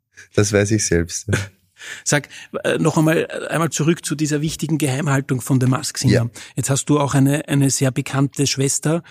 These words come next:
Speaker 2: mit der du dich, glaub ich, immer wieder austauscht.
Speaker 1: Genau.
Speaker 2: D-, ist die, äh, nie draufgekommen? Also die hat ja die Show sicher gesehen. Hat die dich erkannt oder, oder gab's da sozusagen Kontaktaufnahmen?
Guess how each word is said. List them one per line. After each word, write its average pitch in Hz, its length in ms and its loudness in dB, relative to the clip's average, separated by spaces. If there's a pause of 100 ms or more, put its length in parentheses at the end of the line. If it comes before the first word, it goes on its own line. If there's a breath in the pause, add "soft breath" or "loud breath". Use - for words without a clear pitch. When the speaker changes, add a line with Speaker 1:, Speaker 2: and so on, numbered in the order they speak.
(140 loud breath)
Speaker 2:
mit 131 140 -2
der 139 80 4
du 135 80 4
dich, 135 180 0
glaub 139 160 -2
ich, 139 160 -2
immer 139 220 4
wieder 135 180 2
austauscht. 147 560 -2
Speaker 1:
Genau. 98 360 2
Speaker 2:
D-, 180 180 -2
ist - 400 -4
die, 165 720 0
äh, 160 440 -8
nie 156 200 0
draufgekommen? 185 600 0
Also 143 100 -4
die 147 120 0
hat 147 120 0
ja 151 40 0
die 143 120 -2
Show 151 180 0
sicher 156 240 -2
gesehen. 160 540 2
Hat 147 120 -4
die 160 80 2
dich 233 160 0
erkannt 240 480 -6
oder, 147 300 0
oder 147 420 -2 (440 soft breath)
gab's 139 240 -2
da 147 240 0
sozusagen 156 680 0 (220 loud breath)
Kontaktaufnahmen? 151 920 2